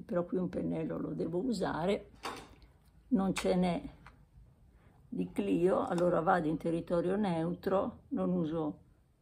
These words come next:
un brand italiano ed uso Ecotools.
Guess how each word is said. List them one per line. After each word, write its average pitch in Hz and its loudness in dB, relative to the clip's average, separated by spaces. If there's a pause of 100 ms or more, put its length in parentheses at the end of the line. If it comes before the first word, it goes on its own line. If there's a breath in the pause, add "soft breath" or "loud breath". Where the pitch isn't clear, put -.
(260)
un 156 0
brand 170 0
italiano 165 0
ed 160 0 (100)
uso 165 -2
Ecotools. 170 -2